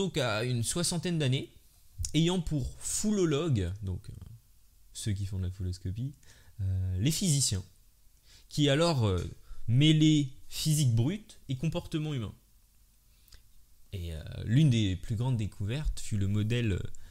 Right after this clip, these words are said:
d'Henderson, qui montre des similitudes entre la, les foules et, euh, les liquides. Donc, un déplacement lent serait similaire à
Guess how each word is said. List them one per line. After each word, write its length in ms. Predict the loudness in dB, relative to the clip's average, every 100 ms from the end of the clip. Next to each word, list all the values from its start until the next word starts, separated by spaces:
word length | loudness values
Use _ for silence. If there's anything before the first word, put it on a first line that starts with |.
| -8 -6 -6 -2
d'Henderson, 800 | 2 4 4 2 0 -2 -4 -8 -12 -18 -18 -16 -16 -14 -14 -14 -12 -10
qui 120 | -2 0
montre 160 | 4
des 100 | 2
similitudes 1000 | 2 -2 -2 -4 -4 -6 -8 -6 -6 -6 -8 -18 -2 4
entre 260 | 4 4
la, 140 | 0 -2
les 180 | -2 2
foules 360 | 2 0 -4 -4 -8 -18 -20 -12
et, 140 | -8 -6
euh, 160 | -6
les 160 | -6 -6
liquides. 460 | -6 -10 -14 -14 -16 _ -20 _ -10
Donc, 140 | -10 -12 -20 _ -20 -12
un 300 | -10 -8 -6
déplacement 580 | -6 -4 -4 -2 -2 0
lent 340 | 0 -2 -6 -14 -16
serait 300 | -8 -4 -2
similaire 460 | -2 0 0 0
à 80 | -2